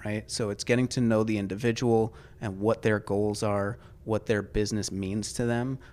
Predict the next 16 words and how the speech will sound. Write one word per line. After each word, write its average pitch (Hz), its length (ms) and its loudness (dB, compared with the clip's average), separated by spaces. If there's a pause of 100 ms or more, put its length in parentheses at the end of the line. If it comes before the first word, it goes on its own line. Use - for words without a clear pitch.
who 123 200 -2
they're 113 180 4
trying 104 340 -4
to 104 160 -6
attract, 107 600 -6
and 117 140 -2
the 98 60 -4
feeling 107 360 -2
they're 98 100 0
looking 98 320 -8
to - 120 -8
leave 95 320 -10
them 69 200 -12
with. - 260 -20 (480)
Those 117 240 2
are 104 280 0